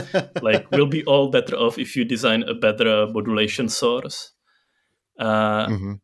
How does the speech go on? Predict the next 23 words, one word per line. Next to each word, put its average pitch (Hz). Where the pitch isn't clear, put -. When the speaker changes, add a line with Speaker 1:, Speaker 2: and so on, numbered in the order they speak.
Speaker 2:
and, 120
like, 117
pu-, 139
push 131
the 131
game 113
a -
little, 110
little 113
further. 95
And 113
that, -
that's 147
kind 135
of, 135
this 170
also 123
is 120
the 120
motivation 101
behind, 95
be-, 110
behind 104